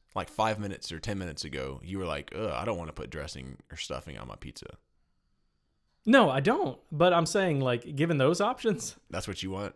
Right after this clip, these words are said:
Speaker 2: Yeah.
Speaker 1: It was
Speaker 2: But
Speaker 1: the,
Speaker 2: it
Speaker 1: it was the runaway winner.
Speaker 2: Is there something Thanksgiving related that would have been more comparable? Like cranberries? But I think I'd rather have cranberries than this other stuff,
Speaker 1: I thought
Speaker 2: too.
Speaker 1: about cranberry jelly, you know,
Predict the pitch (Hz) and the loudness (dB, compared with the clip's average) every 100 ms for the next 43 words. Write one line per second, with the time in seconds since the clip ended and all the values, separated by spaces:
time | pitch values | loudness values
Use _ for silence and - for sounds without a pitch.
0 | - 139 117 98 - _ _ _ _ _ | -4 0 0 -2 -12 _ _ _ _ _
1 | 98 98 101 151 196 185 143 131 131 110 | -6 -2 0 2 2 0 2 6 8 6
2 | 101 95 90 85 80 76 71 73 - 233 | 2 -4 -4 -4 -4 -6 -8 -6 2 2
3 | 233 285 - 220 214 196 - 165 - 175 | 4 0 2 2 2 0 2 0 2 0
4 | 156 131 123 131 123 117 120 117 117 110 | 2 2 2 2 2 -2 -2 -2 0 0
5 | 113 117 117 123 123 160 160 120 113 - | -4 -6 -6 -4 -4 -6 -4 -2 -4 -8
6 | _ _ _ _ - 160 180 202 233 240 | _ _ _ _ -2 2 2 2 0 -2
7 | - 175 - 220 196 175 170 165 - 202 | 0 2 4 4 6 8 6 4 2 0
8 | 202 123 117 123 117 - 117 113 123 135 | 2 2 0 -2 -4 -4 -6 0 4 6
9 | 127 131 123 120 - 104 101 101 98 87 | 8 8 6 4 2 -2 0 0 0 -2
10 | 78 87 92 110 110 _ 92 90 90 90 | -4 -4 -4 -4 -8 _ -8 -4 -4 -6